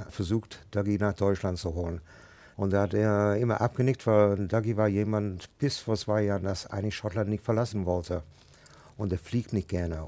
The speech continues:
und, und, und, und, und. Und hat den Vorteil, dass das Haus so viel zu tun hat. Dougie ist ein Mensch, dass wenn, äh, er ein Hallenkonzert ankündigt, das ist in einer Stunde ausverkauft.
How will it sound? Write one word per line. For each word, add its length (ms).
und, 240
und, 160
und, 140
und, 120
und. 260
Und 260
hat 320
den 100
Vorteil, 480
dass 180
das 160
Haus 260
so 280
viel 220
zu 120
tun 320
hat. 220
Dougie 240
ist 100
ein 180
Mensch, 280
dass 240
wenn, 320
äh, 20
er 400
ein 280
Hallenkonzert 760
ankündigt, 600
das 180
ist 160
in 80
einer 180
Stunde 320
ausverkauft. 720